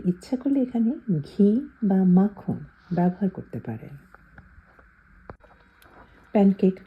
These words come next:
ময়দা দিয়ে তৈরি করছি। আমি দিয়েছি প্রথমে এক কাপ পরিমাণ ময়দা, আর তার সাথে অ্যাড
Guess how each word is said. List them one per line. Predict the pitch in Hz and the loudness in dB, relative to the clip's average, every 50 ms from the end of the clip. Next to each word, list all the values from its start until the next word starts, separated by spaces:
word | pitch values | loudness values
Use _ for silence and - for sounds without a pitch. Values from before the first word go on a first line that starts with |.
| - 185 | 2 4
ময়দা | 180 180 170 - 170 156 143 | 4 4 4 2 0 0 0
দিয়ে | 170 165 208 254 254 | 2 2 2 2 2
তৈরি | - 233 220 233 - - | 0 0 0 0 -2 -2
করছি। | 233 226 - - - - - - | -4 -4 -4 -8 -8 -6 -2 0
আমি | 190 165 160 151 - | 0 0 0 -2 -4
দিয়েছি | 156 160 151 - - 202 - | -4 -6 -6 -6 -10 -12 -6
প্রথমে | - 220 - 220 214 247 - - _ - 185 180 | -6 -6 -2 0 -2 -2 -2 -8 _ -6 -4 -4
এক | 175 - _ - | -4 -6 _ -4
কাপ | - 202 208 - - - | -2 -2 -2 -4 -4 -2
পরিমাণ | 247 226 247 247 247 254 254 381 - - _ _ - - _ - | 0 2 2 2 2 2 0 0 -6 -12 _ _ -20 -10 _ 0
ময়দা, | 165 165 165 165 165 160 - 165 202 302 - - | 2 2 4 2 0 0 0 -2 -4 -4 -4 -4
আর | 208 175 - - - | -4 -4 -4 -6 -8
তার | 156 147 139 - - | -8 -8 -10 -8 -6
সাথে | - 175 - - 226 269 - - _ _ | -6 -6 -6 -6 -8 -8 -8 -12 _ _
অ্যাড | 185 170 160 156 | -2 -2 -2 -4